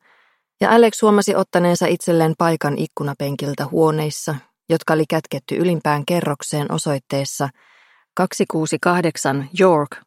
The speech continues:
ja lukevansa ehdotettuja vaatimuksia Leeseen kandidaateille. Hän kuuli kellon tikityksen takanreunukselta,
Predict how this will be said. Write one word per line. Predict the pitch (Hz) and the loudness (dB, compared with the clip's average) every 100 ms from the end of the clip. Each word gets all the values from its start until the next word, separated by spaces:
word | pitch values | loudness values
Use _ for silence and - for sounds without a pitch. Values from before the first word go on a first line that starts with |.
| _ _ - | _ _ 0
ja | 170 | 2
lukevansa | 185 202 170 156 156 - | 4 4 4 2 0 2
ehdotettuja | 202 208 196 202 - 175 175 175 | 2 4 2 0 0 2 4 4
vaatimuksia | 190 180 147 170 - - 139 135 - | 4 4 2 0 -2 -2 -2 -2 0
Leeseen | 175 190 - 160 156 | 4 4 2 -2 0
kandidaateille. | 196 175 127 - - - - - - 180 - _ _ _ _ _ _ _ _ _ _ _ - | 2 2 0 -4 -8 -8 -10 -10 -10 -12 -14 _ _ _ _ _ _ _ _ _ _ _ -4
Hän | 190 | -2
kuuli | 196 226 202 | 4 4 4
kellon | - 214 170 139 | 4 2 2 0
tikityksen | 143 139 135 127 147 143 | -2 -4 -6 -6 -4 -2
takanreunukselta, | 151 - 127 143 139 - - - - - - | -2 -2 -4 -4 -6 -8 -8 -8 -8 -8 -10